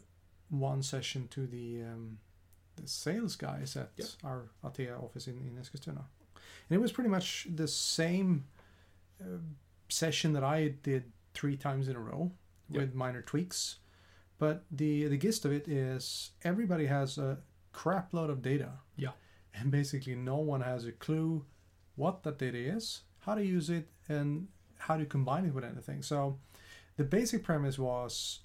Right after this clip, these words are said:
Speaker 1: "This is Power B I," but it quickly morphed into, "It's twelve o'clock. Do you have a clue where your data is?"
Speaker 2: Yeah.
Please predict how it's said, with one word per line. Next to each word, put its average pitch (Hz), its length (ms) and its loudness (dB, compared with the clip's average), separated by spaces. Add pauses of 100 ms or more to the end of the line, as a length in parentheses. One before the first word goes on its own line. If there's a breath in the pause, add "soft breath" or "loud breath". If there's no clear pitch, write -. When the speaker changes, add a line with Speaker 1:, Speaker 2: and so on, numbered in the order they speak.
(120)
Speaker 1:
"This 151 400 0
is 151 80 -2
Power 143 220 0
B 143 160 2
I," 143 220 -2 (420)
but 139 80 2
it 139 260 -2
quickly 196 380 2
morphed 156 400 2
into, 135 600 0 (1500 soft breath)
"It's 165 320 2
twelve 147 320 0
o'clock. 131 300 -2
Do 135 80 0
you 131 80 2
have 131 120 2
a 131 40 -6
clue 147 220 2
where 135 160 4
your 127 140 2
data 123 260 2
is?" 131 260 -8 (200)
Speaker 2:
Yeah. 139 140 -2